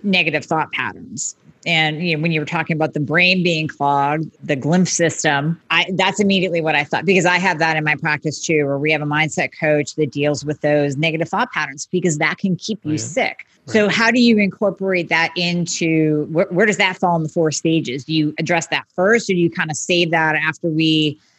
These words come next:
Speaker 1: open up the detox pathways, and then we're gonna work on your mindset and clearing out those negative belief patterns?
Speaker 2: So the first thing that people do when they come into the program, I guess, besides doing their, their step one and assessing their causes,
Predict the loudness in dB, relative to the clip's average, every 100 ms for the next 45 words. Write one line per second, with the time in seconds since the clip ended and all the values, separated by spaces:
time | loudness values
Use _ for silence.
0 | _ _ -4 -2 0 -2 -2 -2 -2 -2
1 | -6 -4 -2 0 0 2 2 0 -2 -6
2 | -2 0 0 -2 -4 -4 -4 -4 -4 -4
3 | -2 -4 -4 -4 -4 -4 -6 -6 -4 -4
4 | -4 -6 -4 -4 -4 -6 -6 -6 -8 -10
5 | -14 -14 _ _ -20 -20 _ _ _ _
6 | -18 -16 -14 -12 -4 2 4 6 6 6
7 | 4 2 -2 2 2 2 2 0 2 0
8 | 0 2 2 2 2 0 -2 -2 -4 -4
9 | -2 -2 0 -2 -2 0 -2 -2 -4 0
10 | 0 0 -2 -2 0 -2 -2 -2 -2 -4
11 | -8 _ -6 -4 -2 -2 -4 -4 -2 0
12 | 0 0 0 -2 -4 -2 0 0 0 -4
13 | -4